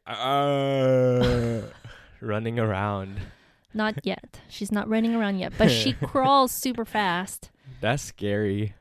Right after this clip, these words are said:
Speaker 2: And she gets into everything and finds joy in the simplest things, like a wooden spoon.
Speaker 1: And pulling your hair.
Speaker 2: And biting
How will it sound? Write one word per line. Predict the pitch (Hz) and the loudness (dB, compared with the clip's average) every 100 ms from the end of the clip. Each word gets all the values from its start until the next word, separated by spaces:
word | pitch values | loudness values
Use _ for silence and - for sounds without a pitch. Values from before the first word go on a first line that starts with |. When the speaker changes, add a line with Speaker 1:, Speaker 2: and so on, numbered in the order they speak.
| _ | _
Speaker 2:
And | 196 190 | -10 -8
she | 208 | -2
gets | 214 202 - - | 0 0 -4 -2
into | 214 214 - | -2 0 0
everything | 196 214 - 208 208 208 - | 0 0 0 0 0 -2 -2
and | 180 180 | -4 -4
finds | - 196 196 196 196 | -4 -2 0 -2 -2
joy | - 190 185 196 202 196 - | -4 0 2 2 2 0 -4
in | 180 | -6
the | 180 | -6
simplest | - - 269 254 233 220 - - | -6 -4 -4 -4 -4 -4 -6 -8
things, | 180 170 170 180 - - - _ _ _ _ _ _ 208 | -6 -6 -8 -8 -10 -14 -20 _ _ _ _ _ _ -4
like | 196 | -2
a | |
wooden | 170 185 180 190 | 0 0 0 -4
spoon. | - 151 160 170 | -6 -6 -6 -4
Speaker 1:
And | 107 107 | -4 -2
pulling | - 110 104 101 | 4 6 6 4
your | 87 | 0
hair. | - 98 101 98 87 85 - - _ _ _ _ _ | 0 4 6 6 4 0 -8 -20 _ _ _ _ _
Speaker 2:
And | 202 196 175 | -6 -6 -4
biting | 175 185 190 175 175 | -4 -2 -4 -4 -8